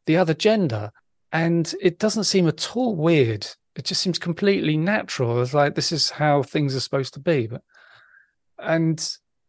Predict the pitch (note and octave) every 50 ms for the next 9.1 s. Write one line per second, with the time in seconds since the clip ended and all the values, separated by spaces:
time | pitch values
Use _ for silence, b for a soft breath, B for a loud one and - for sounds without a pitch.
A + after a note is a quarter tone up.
0 | _ _ _ - - - - E3+ D#3+ D#3 C#3 - - F#3+ F3+ E3+ D3+ D#3 C#3+ -
1 | - - - D#3 D#3 D#3+ D3+ - - - D#3+ E3 C#3+ C3+ C3 B2+ B2+ A#2+ A#2 -
2 | C3 - - - - - - F#3 E3 E3 - - C#3+ C#3+ C#3+ C#3+ D3 D3 C#3+ -
3 | C#3+ - C#3+ C#3+ C3 C3 B2+ A#2 - - - - D#3+ D#3 D3+ D3+ C#3 G#2+ A2+ C3
4 | D3+ D3 C#3+ D3 C3+ - - - C#3+ B2 B2 A#2+ B2+ C3 B2+ A#2+ - - C#3 C3
5 | - - - - - D3+ C#3+ C#3 - D#3 D3+ D3 C#3 C#3 b b b b b b
6 | - - B2 - - - D#3+ D#3 F3 G#3 F#3+ E3+ F3 E3+ D#3+ E3 E3 D3+ C#3 C3
7 | C3+ C3+ C3 C#3 C3 C3 C3 B2+ A#2 B2 A2+ - - C3 B2 A2 - - - D3+
8 | C3+ B2+ A2+ A2+ G#2+ - - - B2 A2+ A2 - A#2+ A#2 A2+ A2+ A2+ A2 G#2 -
9 | -